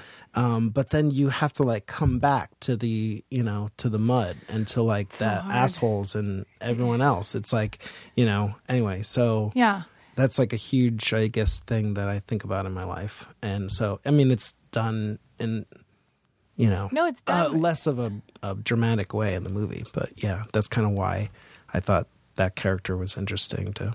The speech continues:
Speaker 2: Yeah.
Speaker 1: show.
Speaker 2: No, it's
Speaker 1: Yeah.
Speaker 2: subtle and it's smart in the way it's, it, that's, you do that in, in the movie with Melanie. But, 'cause I, oh God, I deal with that all the time. I don't, I'm currently, that's, like, the biggest struggle for me, where it's like, I sometimes don't even wanna leave my house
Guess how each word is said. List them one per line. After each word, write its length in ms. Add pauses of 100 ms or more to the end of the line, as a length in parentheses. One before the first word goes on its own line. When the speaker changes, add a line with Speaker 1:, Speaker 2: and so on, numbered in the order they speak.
(120)
Speaker 2:
Yeah. 200
Speaker 1:
show. 320 (140)
Speaker 2:
No, 140
it's 120
Speaker 1:
Yeah. 60
Speaker 2:
subtle 380
and 100
it's 180
smart 360
in 80
the 80
way 160
it's, 180
it, 100
that's, 300 (160)
you 200
do 160
that 200
in, 180
in 140
the 80
movie 220
with 120
Melanie. 460 (200)
But, 180
'cause 100
I, 220 (300)
oh 100
God, 240 (800)
I 100
deal 180
with 60
that 120
all 100
the 80
time. 240
I 100
don't, 220
I'm 180
currently, 520
that's, 260
like, 100
the 120
biggest 300
struggle 280
for 100
me, 120
where 100
it's 160
like, 160
I 280 (440)
sometimes 400
don't 160
even 120
wanna 180
leave 180
my 160
house 560